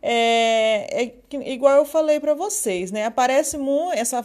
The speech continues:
a fábula, vocês têm muito contato com ela enquanto vocês ainda são crianças, né? Porque ela acontece na,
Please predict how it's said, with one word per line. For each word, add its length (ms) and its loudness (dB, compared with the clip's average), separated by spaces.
a 140 -4
fábula, 500 -2
vocês 300 -6
têm 140 -6
muito 240 -6
contato 480 -6
com 120 -10
ela 140 -4
enquanto 320 -10
vocês 420 -6
ainda 600 -4
são 200 -4
crianças, 800 -2
né? 300 -6
Porque 380 -2
ela 200 4
acontece 840 2
na, 640 -2